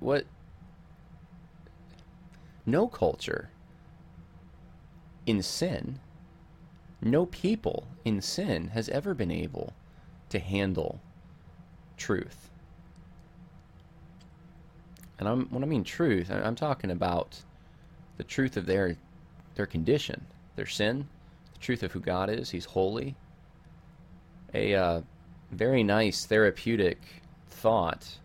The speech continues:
and quoting a novelist or <laughs> something about how there's a world after this somehow, and,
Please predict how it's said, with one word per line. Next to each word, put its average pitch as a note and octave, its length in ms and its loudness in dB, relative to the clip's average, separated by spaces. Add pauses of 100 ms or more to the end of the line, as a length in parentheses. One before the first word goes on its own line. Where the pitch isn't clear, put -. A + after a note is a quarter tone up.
(160)
and F2+ 140 -6
quoting F#2 540 2 (220)
a F#2+ 80 -2
novelist F#2 560 0
or F2 40 -4
<laughs> - 0 -
something - 540 -6 (640)
about F#2 300 2
how F#2+ 220 0
there's E2+ 500 0
a F#2 60 2
world F#2 320 6
after F#2 380 0
this F#2+ 280 -2
somehow, E2+ 580 0
and, E2 420 -6